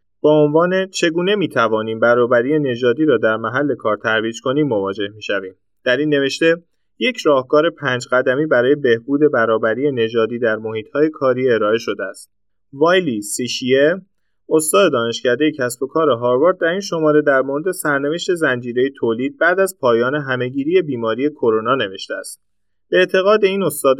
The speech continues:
دانشگاه، شرکت‌ها باید راهکارهایی را برای تاب‌آوری بیشتر شبکهٔ تأمین خود پیدا کنند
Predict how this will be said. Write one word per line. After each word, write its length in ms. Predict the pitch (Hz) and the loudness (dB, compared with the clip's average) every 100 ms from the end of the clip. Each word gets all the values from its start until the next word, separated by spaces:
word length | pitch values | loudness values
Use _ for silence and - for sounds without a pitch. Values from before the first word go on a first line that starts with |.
| 135 | 2
دانشگاه، 580 | 143 151 156 - 208 220 _ _ | 0 0 -2 0 0 0 _ _
شرکت‌ها 640 | - 180 175 185 185 196 | -4 -2 0 0 0 2
باید 300 | 190 135 131 135 | 2 4 2 4
راهکارهایی 680 | 143 143 143 151 156 175 151 | 2 2 2 2 2 2 2
را 140 | 120 | 2
برای 300 | 131 131 165 | 4 2 2
تاب‌آوری 720 | 160 147 131 139 139 143 208 | 0 2 2 4 2 2 0
بیشتر 400 | 156 127 - 147 | -2 -4 0 0
شبکهٔ 460 | 147 139 117 113 147 | 2 0 0 -2 -4
تأمین 440 | 139 117 120 143 | -2 -4 -4 -6
خود 240 | 139 143 | -4 -4
پیدا 300 | 139 120 139 | -2 0 0
کنند 340 | 131 107 98 | 0 -4 -10